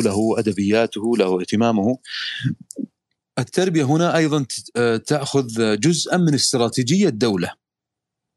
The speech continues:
يعني قد نكون الآن محتاجين أن ندرس فلسفة، لكن بعد عشر سنوات قد لا نحتاج.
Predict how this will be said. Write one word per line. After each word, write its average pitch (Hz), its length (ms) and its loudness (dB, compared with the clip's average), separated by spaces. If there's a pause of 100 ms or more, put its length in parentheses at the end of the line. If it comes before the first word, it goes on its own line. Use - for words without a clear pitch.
(320)
يعني 117 200 2
قد 131 200 0
نكون 151 320 0
الآن 151 240 0
محتاجين 156 520 0
أن 107 100 2
ندرس 107 300 0
فلسفة، 95 320 2
لكن 113 240 0
بعد 120 160 0
عشر 139 200 0
سنوات 123 320 0
قد 147 160 -2
لا 202 100 2
نحتاج. - 460 -2